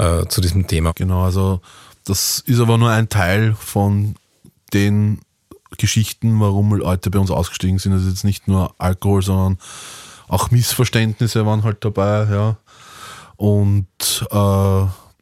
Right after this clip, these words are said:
Speaker 2: zum Beispiel ein Missverständnis war, dass wir hatten einen Schlagzeuger,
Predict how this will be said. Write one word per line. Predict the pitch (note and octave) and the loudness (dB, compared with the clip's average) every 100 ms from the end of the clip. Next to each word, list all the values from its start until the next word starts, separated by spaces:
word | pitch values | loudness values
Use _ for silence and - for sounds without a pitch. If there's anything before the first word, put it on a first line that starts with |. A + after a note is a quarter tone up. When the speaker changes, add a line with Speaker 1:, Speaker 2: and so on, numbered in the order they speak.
| - | -6
Speaker 2:
zum | - | -2
Beispiel | F#2 F#2 - G2+ F#2+ F#2+ | 0 0 0 2 2 0
ein | F2+ G2 | 0 2
Missverständnis | G2 F#2+ G2+ G2 F#2+ G2+ - | 2 0 0 0 0 0 0
war, | F2+ F#2 G2+ F#2+ F#2 | 0 2 0 -4 -8
dass | G2+ G2 - - - _ _ _ | -4 -4 -6 -8 -12 _ _ _
wir | - G2 | -2 0
hatten | G2 - | 0 0
einen | G2+ F#2 | 0 0
Schlagzeuger, | - F#2+ - - G#2 G2+ G2+ G2+ | 0 -2 -2 0 2 2 2 0